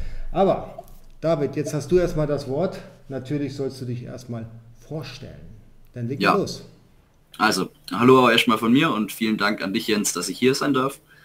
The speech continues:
Speaker 2: Ähm, zu mir, ich bin neunzehn Jahre alt und bin seit circa einem Jahr im Amazon-Prozess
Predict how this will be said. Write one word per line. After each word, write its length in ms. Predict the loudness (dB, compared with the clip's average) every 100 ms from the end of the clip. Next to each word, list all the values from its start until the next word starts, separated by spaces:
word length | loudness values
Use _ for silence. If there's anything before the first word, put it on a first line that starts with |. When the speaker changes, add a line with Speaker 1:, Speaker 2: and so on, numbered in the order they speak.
| -20 -20 -20 _ _ -2
Speaker 2:
Ähm, 600 | 4 6 6 6 4 0 -8 -2
zu 120 | 4
mir, 160 | 6 6
ich 140 | 2
bin 80 | 2
neunzehn 320 | 4 4 4
Jahre 280 | 4 4 4
alt 300 | 2 2 -2
und 180 | -2 2
bin 140 | 2
seit 300 | 2 0 -2
circa 300 | -2 -2 0
einem 240 | 0 0 0
Jahr 220 | 2 0
im 120 | 0
Amazon-Prozess 840 | 2 2 0 -2 0 2 2 0